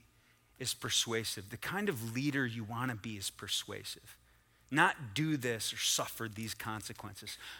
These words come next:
but persuade people. And in order to persuade people, you actually have to be wise,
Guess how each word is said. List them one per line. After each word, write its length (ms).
but 160
persuade 880
people. 480
And 120
in 40
order 160
to 60
persuade 640
people, 320
you 100
actually 380
have 180
to 60
be 160
wise, 880